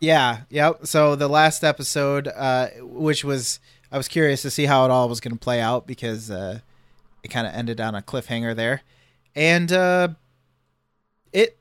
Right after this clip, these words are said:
was a pretty interesting <laughs> episode. That's all I'll say. There was a lot of, a lot of things that made me laugh. Um, I did get a little emotional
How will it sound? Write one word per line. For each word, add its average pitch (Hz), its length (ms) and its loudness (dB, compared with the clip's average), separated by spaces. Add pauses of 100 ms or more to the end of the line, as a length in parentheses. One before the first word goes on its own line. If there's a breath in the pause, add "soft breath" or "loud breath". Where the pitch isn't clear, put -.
(200)
was 196 240 2
a 208 60 2
pretty 220 720 0
interesting 170 520 -2
<laughs> 156 100 2
episode. 123 440 -4
That's 127 220 -8
all 160 160 4
I'll 135 100 2
say. 123 260 -2
There 120 140 -4
was 123 100 -6
a 131 40 -8
lot 135 180 2
of, 127 240 -4 (560 soft breath)
a 135 60 -10
lot 139 160 4
of 131 80 -4
things 143 200 -2
that 127 120 -2
made 131 200 -2
me 127 100 -4
laugh. 123 500 -2 (100)
Um, 120 580 -2 (720 soft breath)
I 147 120 2
did 156 300 2
get 156 120 4
a 151 60 6
little 151 320 2
emotional 147 760 0